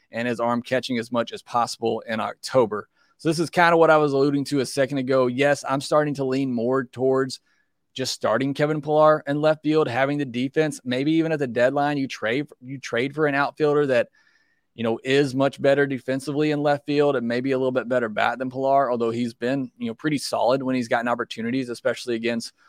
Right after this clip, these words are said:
lefties. So I'm already kind of leaning towards that idea of just putting Pilar in left field and then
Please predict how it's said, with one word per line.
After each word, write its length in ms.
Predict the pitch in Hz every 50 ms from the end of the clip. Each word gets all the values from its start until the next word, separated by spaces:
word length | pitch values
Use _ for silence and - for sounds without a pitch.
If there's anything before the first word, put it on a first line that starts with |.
| - _ _ -
lefties. 500 | 104 107 107 113 - - 147 147 143 135
So 300 | - - 139 127 127 123 - _ _ _ _ -
I'm 320 | 123 135 151 170 160 143
already 460 | 131 139 139 139 120 120 123 131 143 123
kind 200 | - 147 151 156
of 100 | 147 135
leaning 340 | 139 147 160 165 165 156
towards 340 | - 170 170 170 165 147 131
that 180 | 151 147 160 165
idea 380 | 165 165 156 151 165 175 175
of 80 | 165 139
just 220 | 139 127 - -
putting 260 | - 120 120 135 143 -
Pilar 460 | - 151 147 147 147 151 151 147 - _ _ _ _ _ _ _
in 200 | - 139 147 143
left 240 | 143 147 151 143 -
field 380 | - 147 147 151 139 143 139 - 123
and 160 | 120 127 123
then 360 | 123 120 117 117 117 110